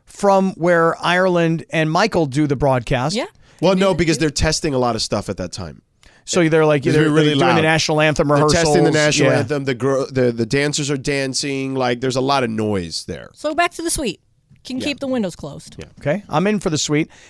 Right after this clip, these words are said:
Speaker 1: By the way, you guys are, you know, kinda giving me a hard time about going, trying to go suite hopping yesterday in a stadium that I'd never been in before, and then, you know, finding out that our company actually has a suite there.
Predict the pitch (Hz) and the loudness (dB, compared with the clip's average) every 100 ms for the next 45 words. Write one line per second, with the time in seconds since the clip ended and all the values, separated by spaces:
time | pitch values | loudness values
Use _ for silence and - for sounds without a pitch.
0 | - 208 254 254 233 202 240 220 185 196 | -2 2 4 4 4 4 2 2 -4 -4
1 | 208 190 202 196 196 180 175 170 202 202 | 0 2 0 0 0 0 0 0 0 2
2 | 170 160 143 165 156 147 196 170 151 151 | 2 2 2 0 0 0 0 0 0 -2
3 | - 233 185 151 147 135 131 143 135 - | -2 0 2 0 0 -2 -2 -2 -2 0
4 | 139 139 139 - 202 202 165 151 147 143 | 0 0 0 0 0 2 2 2 0 -2
5 | 131 214 208 156 - 139 131 - - - | 0 2 2 0 0 0 0 -4 -18 -20
6 | - 156 190 202 180 175 - 185 180 175 | -6 0 2 2 2 0 0 0 2 0
7 | 170 160 156 143 208 196 156 151 147 160 | 0 0 -2 0 0 0 0 0 -2 -2
8 | 139 175 196 180 - 139 113 127 120 | 0 0 0 -4 -2 -2 0 -2 -2